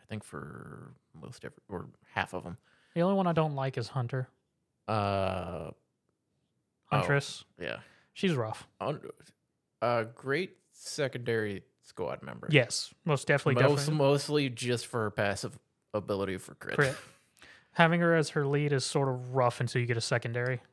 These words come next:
Speaker 1: Uh, yeah, until you get a bunch of perk points as well, and then it makes it
Speaker 2: Yeah.
Speaker 1: uh, it's like, and then it makes it a lot more smooth. Uh, I will say, there is one thing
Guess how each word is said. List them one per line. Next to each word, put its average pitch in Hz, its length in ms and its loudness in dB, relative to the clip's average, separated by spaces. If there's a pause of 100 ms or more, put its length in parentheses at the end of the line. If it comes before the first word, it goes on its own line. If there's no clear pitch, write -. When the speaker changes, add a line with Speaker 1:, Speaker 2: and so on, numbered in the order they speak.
(540)
Speaker 1:
Uh, 117 500 2
yeah, 180 260 -2
until 196 220 -4
you 254 100 -6
get 202 120 -4
a 165 40 -2
bunch 139 200 -6
of - 100 -14
perk - 240 -12
points 139 320 -4
as 107 120 -8
well, 107 260 0
and 104 100 -4
then 98 80 -2
it 92 100 -6
makes 92 260 -8
it 90 160 -10 (960)
Speaker 2:
Yeah. 131 320 0
Speaker 1:
uh, 113 280 2
it's 117 160 -2
like, 117 160 2
and 113 100 0
then 113 80 0
it 98 60 -2
makes 107 200 -2
it 104 60 -2
a 90 40 -4
lot 76 220 -4
more 87 100 -6
smooth. 76 380 -8 (640)
Uh, 92 520 -2 (580)
I 120 80 2
will 135 200 2
say, 85 300 -4
there 113 120 0
is 113 120 -2
one 123 300 -2
thing 107 440 -4